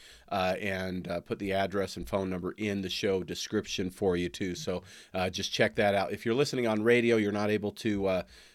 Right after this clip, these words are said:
uh, look at the, the podcast, uh, description. Uh, you can always look, pull it up on your podcast app and look at it there. But Doctor Cameron, will you tell us the address of your, uh, new facility?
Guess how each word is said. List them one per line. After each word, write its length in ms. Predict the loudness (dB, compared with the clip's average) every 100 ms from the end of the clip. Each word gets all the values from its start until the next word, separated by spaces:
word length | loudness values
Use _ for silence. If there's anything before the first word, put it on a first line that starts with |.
| -4
uh, 100 | 0
look 240 | 4 2
at 100 | 2
the, 240 | 0 0 -2
the 80 | -8
podcast, 720 | 0 6 6 6 4 4 0 -6
uh, 120 | -4
description. 680 | -4 -4 -2 -2 0 -4 -4 -8 -20 -20 -6
Uh, 40 | -2
you 120 | 0
can 140 | 4
always 260 | 8 8 6
look, 200 | -2 -4 -6 -20 0
pull 160 | 6
it 80 | 8
up 140 | 8
on 100 | 6
your 80 | 2
podcast 500 | 4 4 4 2 2
app 180 | 2 2
and 80 | 0
look 100 | 0
at 100 | 0
it 100 | 2
there. 220 | 2 2
But 220 | 0 -2
Doctor 260 | 2 0 0
Cameron, 360 | 0 2 2 2
will 100 | 2
you 80 |
tell 240 | 2 4 4
us 140 | 2
the 200 | -2 2
address 440 | 4 4 4 0 -2
of 180 | -2
your, 320 | -2 -2 0 0
uh, 140 | 0
new 180 | 0 -2
facility? 480 | -4 -6 -6 -6